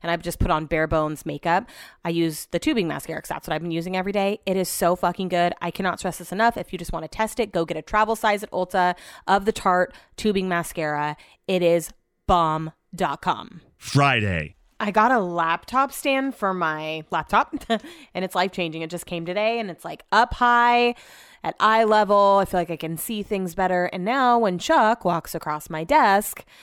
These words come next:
Speaker 1: I'm not at risk of him deleting something like he has before or breaking something like the touchpad on my, on my laptop, which, by the way, I've moved my appointment twice now. I feel like, <sighs> I don't know. Par-, I don't wanna, I don't wanna take my laptop in.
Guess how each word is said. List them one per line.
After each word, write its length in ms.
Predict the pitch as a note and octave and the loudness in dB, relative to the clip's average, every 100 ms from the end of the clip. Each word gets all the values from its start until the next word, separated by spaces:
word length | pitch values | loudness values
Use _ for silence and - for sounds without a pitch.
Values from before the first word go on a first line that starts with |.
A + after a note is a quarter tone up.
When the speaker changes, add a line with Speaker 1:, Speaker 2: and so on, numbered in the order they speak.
| - - - | -20 -20 -12
Speaker 1:
I'm 140 | F3 | -6
not 160 | F3 E3 | -4 -4
at 60 | |
risk 260 | E3 E3 - | -4 -8 -8
of 80 | D#3+ | -10
him 180 | D#3+ D#3 | -8 -6
deleting 480 | E3+ C4 C#4+ C#4 | -4 -2 0 0
something 400 | C4 C4 B3 B3+ | 2 0 0 -4
like 180 | A#3+ F#3+ | -4 -4
he 60 | E3 | -6
has 240 | D#3+ D#3+ | -4 -6
before 500 | - D3+ G#3+ G3+ F#3+ | -6 -6 0 2 4
or 120 | E3 | 2
breaking 420 | E3 A3+ G#3+ G#3+ G3 | 0 0 0 -2 -6
something 320 | G#3 G3+ G3 | -6 -6 -6
like 160 | D3 | -8
the 80 | D#3+ | -8
touchpad 540 | - F3 - - E3 D#3 | -4 -4 -4 -2 -2 -2
on 100 | C#3+ | -6
my, 240 | D3 D3 - | -8 -12 -12
on 100 | - | -10
my 100 | E3 | -6
laptop, 400 | D#3 D#3+ - F3 | -4 -4 -2 -6
which, 160 | F3+ - | -6 -2
by 140 | D4+ | 0
the 80 | B3+ | 0
way, 300 | D#3 D3 C#3+ - - - - - - | 0 -2 -6 -10 -20 -20 -20 -20 -2
I've 180 | G3+ G#3+ | 2 4
moved 200 | B3 B3 | 4 4
my 80 | G#3+ | 2
appointment 360 | F#3 G3 D#3+ | 2 -4 -6
twice 300 | - D#3 D#3 | -2 -4 -2
now. 200 | E3+ E3+ | -2 0
I 100 | - | -2
feel 600 | F3 - A3+ A#3 A#3+ A#3 G#3+ | -6 -8 -4 0 2 0 2
like, 500 | F3 E3+ E3+ - _ _ _ _ _ _ _ _ - | 2 2 -2 -6 _ _ _ _ _ _ _ _ -16
<sighs> 920 | F#3 - - - - - - _ - | -16 -16 -20 -20 -20 -20 -20 _ -6
I 100 | F#3 | -4
don't 140 | E3+ | -2
know. 220 | D3+ A2+ - _ _ - - - - | -6 -12 -18 _ _ -20 -20 -20 -2
Par-, 200 | A3+ - | 0 4
I 100 | A3+ | 4
don't 140 | B3 | 6
wanna, 240 | B3 A3+ F#3 | 6 2 0
I 80 | G#3+ | 2
don't 80 | A#3 | 4
wanna 120 | B3 | 4
take 120 | G3 | 2
my 100 | F#3 | 0
laptop 300 | E3 D3 D#3 | -2 -2 -4
in. 160 | C#3+ B2+ | -6 -6